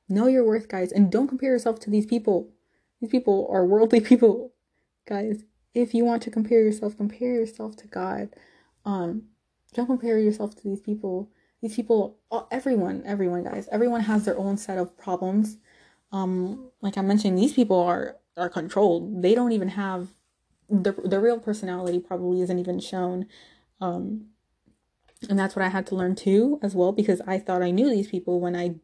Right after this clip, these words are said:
do not know anything about these people. Um, they don't know anything about me either. Um, so yeah, guys, I pray, I'm gonna keep continuing praying for you guys, that you guys seek the truth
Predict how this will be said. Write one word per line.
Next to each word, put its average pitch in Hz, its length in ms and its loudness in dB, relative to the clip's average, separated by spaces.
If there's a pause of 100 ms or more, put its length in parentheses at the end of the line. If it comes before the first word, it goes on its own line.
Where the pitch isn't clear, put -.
do 254 200 2
not 202 200 2
know 180 180 0
anything 185 360 -2 (200)
about 190 300 -4 (120)
these 202 300 0
people. 190 420 -2 (440)
Um, 185 160 2
they 202 100 4
don't 262 120 4
know 190 120 4
anything 185 300 -2
about 180 180 -4
me 180 100 -6
either. 214 480 -2 (760)
Um, 185 320 -4
so 208 160 -8
yeah, 208 180 0
guys, 208 400 -8 (240)
I 202 60 -6
pray, 233 260 -6
I'm 208 320 0
gonna 220 240 -2
keep 214 340 -10 (220)
continuing 226 640 2
praying 233 320 -6
for 226 100 -2
you 226 140 -4
guys, 214 640 0
that 202 260 -10
you 202 100 -6
guys 196 260 -6
seek 214 200 -8
the 190 60 -4
truth 262 440 -2